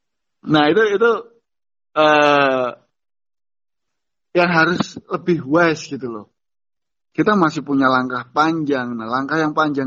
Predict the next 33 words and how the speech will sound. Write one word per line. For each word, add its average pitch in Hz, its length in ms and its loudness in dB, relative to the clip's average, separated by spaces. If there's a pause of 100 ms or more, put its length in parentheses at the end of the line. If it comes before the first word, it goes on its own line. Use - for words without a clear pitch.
ini 196 160 -6
juga 135 240 -4
harus 123 480 -8 (560)
disiapkan 147 720 0
energinya 135 880 -6
gitu. 110 320 -18
Energinya 156 480 -2
dari 139 240 0
mana 151 240 -4
ya 143 160 -2
kita 160 560 -2
gitu 135 160 -4
yang 127 240 -2
nyiapkan. 120 560 -6 (1500)
Aku 147 160 2
sih 196 320 0 (160)
pengen 160 240 -2
ngingetin 151 480 0
itu 123 240 -6
juga 123 240 -4
ke 113 80 -12
teman-teman. 110 400 -10
Berbagilah 135 640 0
ya, 107 80 -8 (240)
saling 131 320 -4
mengingatkan 123 480 -4
nanti. 107 320 -8 (640)
Kita 156 160 0
berbagi 120 640 -6
itu. 113 320 -20 (640)
Nah, 127 160 2
yang 135 80 4
kemudian 151 320 2